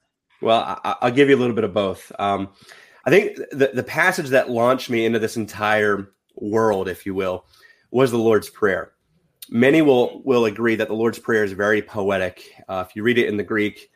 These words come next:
it becomes very apparent. And of course, I don't even have my Greek New Testament with me. Shame on me. Um, I guess, I guess I could pull it up on my phone and read it. But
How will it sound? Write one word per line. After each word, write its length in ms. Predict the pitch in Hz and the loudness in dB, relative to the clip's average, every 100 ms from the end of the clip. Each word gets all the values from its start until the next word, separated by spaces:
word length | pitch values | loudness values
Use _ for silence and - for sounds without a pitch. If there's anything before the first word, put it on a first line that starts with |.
| _ _ | _ _
it 120 | - 113 | -4 -2
becomes 400 | 110 110 101 101 | -2 -2 -4 -2
very 360 | 104 104 101 | 2 2 2
apparent. 540 | 90 - 107 95 92 98 | -4 -4 -2 -2 -4 -10
And 80 | |
of 80 | 87 | -10
course, 200 | - 101 | -8 -6
I 60 | 95 | -4
don't 80 | 95 | -6
even 160 | 90 | -6
have 160 | 90 92 | -6 -8
my 180 | 92 87 _ _ _ | -8 -14 _ _ _
Greek 220 | _ 107 92 | _ -6 -6
New 80 | |
Testament 400 | 87 101 90 87 | -6 -6 -6 -8
with 140 | 90 85 | -8 -8
me. 180 | 87 90 | -8 -10
Shame 320 | - 95 92 | -6 -6 -6
on 100 | 90 | -8
me. 160 | 90 - _ - - - _ | -10 -12 _ -20 -20 -20 _
Um, 220 | - 101 | -6 -2
I 60 | 101 | -2
guess, 180 | 104 - | -2 0
I 120 | 143 | 0
guess 200 | 139 156 | 2 2
I 60 | 151 | 2
could 160 | 123 | 0
pull 220 | - 113 104 | 0 0 0
it 40 | |
up 140 | 101 | -2
on 60 | 104 | -4
my 160 | 98 92 | -6 -6
phone 240 | 101 98 | -6 -6
and 100 | 95 | -2
read 160 | 95 92 | -2 -2
it. 160 | - | -4
But 260 | 98 95 | -4 -6